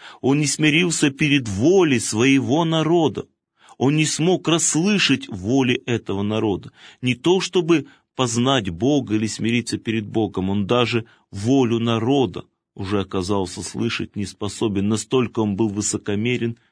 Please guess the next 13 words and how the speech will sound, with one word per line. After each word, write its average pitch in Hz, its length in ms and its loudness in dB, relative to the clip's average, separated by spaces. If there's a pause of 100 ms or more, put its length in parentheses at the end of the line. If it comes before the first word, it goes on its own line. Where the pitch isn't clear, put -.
(200)
и 110 120 -2
заносчив. 95 800 -8 (460)
И 110 260 0 (240)
то, 123 200 2
что - 320 -4 (260)
было 104 360 0
определено 104 580 0
Богом, 135 520 -2 (280)
то 104 320 -2
и 101 80 -8
свершилось. 135 840 -4 (220)
Государство 107 800 -2
раскололось, 127 840 -2